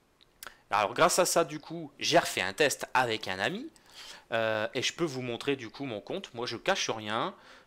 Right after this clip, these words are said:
Euh, j'ai eu une première transaction qui a été effectuée par un pote, euh, sur Overkill, toujours The Walking Dead. Donc le, l'achat est ici. Alors par contre je cacherai, euh, l'email parce que ça ne vous intéresse pas.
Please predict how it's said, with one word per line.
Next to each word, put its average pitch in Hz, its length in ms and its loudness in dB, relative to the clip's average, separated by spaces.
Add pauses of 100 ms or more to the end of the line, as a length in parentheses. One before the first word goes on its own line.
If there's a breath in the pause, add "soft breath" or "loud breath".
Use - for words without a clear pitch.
(140)
Euh, 104 260 -2
j'ai 131 300 0
eu 151 320 -8
une 123 120 -10
première 170 360 -2
transaction 123 720 -4
qui - 80 -8
a 101 40 -6
été - 140 -10
effectuée - 380 -6
par 127 160 2
un 101 80 0
pote, 104 340 -2 (640 loud breath)
euh, 101 380 -2
sur 147 300 -2
Overkill, 139 440 0
toujours 117 300 -6
The 175 60 -4
Walking 196 460 -2
Dead. 110 360 0 (400 loud breath)
Donc 113 400 -8 (140)
le, 143 240 -2
l'achat 139 560 4
est 127 240 -4 (240)
ici. 139 560 -4 (160)
Alors 101 160 -4
par - 200 0
contre 123 240 -6
je 110 120 -6
cacherai, 123 500 0
euh, 107 180 0
l'email 117 460 -2
parce 95 180 -6
que - 120 -10
ça 104 160 -6
ne 107 120 -10
vous 110 200 -10
intéresse 101 340 -4
pas. - 320 0